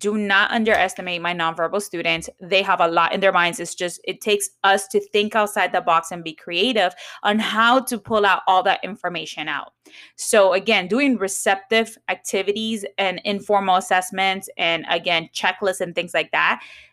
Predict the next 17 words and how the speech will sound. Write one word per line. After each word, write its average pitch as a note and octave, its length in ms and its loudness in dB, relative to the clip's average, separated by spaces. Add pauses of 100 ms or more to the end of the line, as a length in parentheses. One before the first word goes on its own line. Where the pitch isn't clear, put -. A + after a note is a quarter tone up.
(120)
it G#3+ 120 6
may A#3 240 4
take D#4+ 240 -2
you D4 160 0
time A3 360 0
to A#3+ 100 0
create G3 380 -2
these A3+ 180 -6
materials, C#4 560 2
but G3 140 -8
this C4 160 -4
is D4 160 -8
what C#4 160 4
I B3+ 80 4
told C4 320 0
my C4+ 100 4
staff. - 420 0